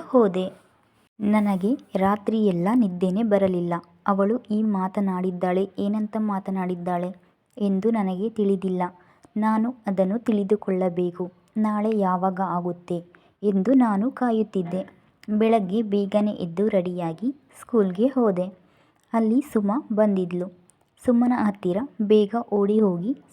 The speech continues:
"ಸುಮಾ, ಅವನ ಜೊತೆ ಮಾತನಾಡಿದ? ಅವನು ಏನೆಂದು ಹೇಳಿದ?" ನಾನು ಅವಳ ಹತ್ತಿರ ಕೇಳ್ದೆ. ಅವಳು ಹೇಳಿದಳು, "ನಿನ್ನನ್ನು ಅವನು ತುಂಬ ಪ್ರೀತಿಸುತ್ತಾನಂತೆ,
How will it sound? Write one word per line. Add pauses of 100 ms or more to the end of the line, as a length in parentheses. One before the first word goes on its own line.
"ಸುಮಾ, (360)
ಅವನ
ಜೊತೆ
ಮಾತನಾಡಿದ? (580)
ಅವನು
ಏನೆಂದು (380)
ಹೇಳಿದ?" (800)
ನಾನು
ಅವಳ
ಹತ್ತಿರ
ಕೇಳ್ದೆ. (720)
ಅವಳು
ಹೇಳಿದಳು,
"ನಿನ್ನನ್ನು (160)
ಅವನು
ತುಂಬ
ಪ್ರೀತಿಸುತ್ತಾನಂತೆ,